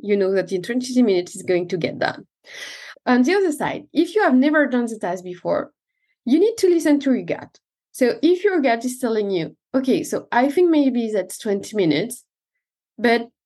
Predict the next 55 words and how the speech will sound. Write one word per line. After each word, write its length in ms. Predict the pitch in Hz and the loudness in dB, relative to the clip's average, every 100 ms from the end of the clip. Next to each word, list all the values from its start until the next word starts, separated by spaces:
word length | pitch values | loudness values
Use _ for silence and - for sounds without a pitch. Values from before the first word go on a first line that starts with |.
| _ | _
you 180 | 208 233 | 0 2
are 100 | 247 | 4
not 220 | 294 359 | 2 2
really 180 | 392 294 | 2 2
sure 240 | 247 196 | 2 0
you 80 | 196 | 0
are 100 | 175 | 0
going 220 | 196 208 226 | 0 -2 -4
to 60 | |
get 180 | - 240 | -6 -2
it 140 | 262 196 | -2 -2
done 200 | 180 180 | -4 -4
in 180 | 180 | -8
twenty 340 | 175 196 196 330 | -6 -6 -2 2
minutes, 300 | 277 190 - | 2 0 -4
you 60 | |
say, 180 | 196 196 277 | -6 -2 0
"Okay, 380 | 285 277 185 _ _ _ - | 0 0 -2 _ _ _ -4
maybe 360 | 214 262 330 | 0 2 4
I'm 140 | 349 302 | 4 4
going 220 | 294 277 | 2 0
to 80 | 254 | -4
plan 220 | 247 220 | -2 -2
forty 440 | 220 202 190 147 - _ - | -2 -4 -4 -8 -16 _ -2
or 140 | 220 | 2
maybe 500 | 247 254 277 277 277 | 4 4 0 -2 -2
one 260 | 208 196 185 | -2 -4 -6
hour." 360 | 80 69 - _ _ - - _ | -10 -14 -18 _ _ -20 -20 _
I 140 | - 254 | -2 0
prefer 340 | 392 415 415 | 2 2 4
you 220 | 339 349 | 4 2
to 140 | - 294 | 0 0
plan 320 | 302 285 269 | 2 2 2
extra 440 | 247 269 - 339 330 | 0 -2 0 0 2
time 240 | 302 247 | 2 2
for 200 | 247 175 | 0 -2
it 260 | 180 277 - _ _ - | -2 -4 -8 _ _ -4
than 320 | 214 240 254 | 2 2 2
too 180 | - 311 | 2 2
little 320 | 294 254 190 | 2 2 -2
time, 280 | 190 233 165 | -4 -6 -6
because 240 | 180 202 202 | -6 -6 -4
when 200 | 233 294 | 0 2
the 100 | 302 | 0
time 240 | 285 247 | -2 -2
is 160 | 220 220 | -2 -6
too 140 | 226 | -10
short, 380 | 240 311 381 381 _ _ - | -2 0 0 -4 _ _ -14
you 120 | 202 | -4
get 240 | 214 196 | -2 -2
stressed 340 | - 208 247 269 | -2 0 0 0
and 140 | 226 214 | 0 0
you 80 | |
get 200 | 196 185 | 0 -2
overwhelmed. 540 | 190 185 165 127 131 | -2 -4 -4 -4 -6